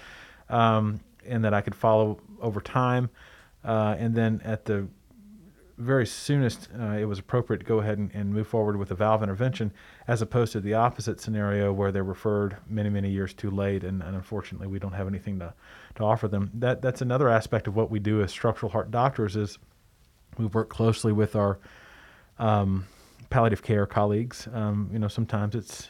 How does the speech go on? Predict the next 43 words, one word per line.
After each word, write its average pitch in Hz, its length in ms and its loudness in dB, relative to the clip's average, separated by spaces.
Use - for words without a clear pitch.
it's 107 220 -8
not 110 200 2
appropriate 131 440 2
to 107 60 -6
move 101 180 -2
forward 104 320 -2
with 101 140 -4
a - 20 -2
valve 101 280 0
intervention 98 440 -2
and 104 100 -2
the - 40 -18
patient's - 480 -6
just - 240 -14
too 101 80 -6
sick, 110 340 -2
and, 98 140 0
uh, 104 320 0
we 107 260 -2
work 107 300 -2
closely 123 380 -2
with 101 180 -2
our 101 240 2
palliative 107 400 -4
care 104 140 0
and 98 100 -2
hospice - 320 -6
colleagues, 107 400 -2
and 104 100 -4
sometimes 107 400 -4
that's - 280 -4
the 110 80 -6
most 104 300 -4
appropriate 127 480 0
thing 110 160 -2
to 95 60 -2
do 107 140 -2
for 110 140 -6
patients - 440 -10
is 90 140 -12
to 90 260 -12
refer 92 360 -8
for, 87 300 -8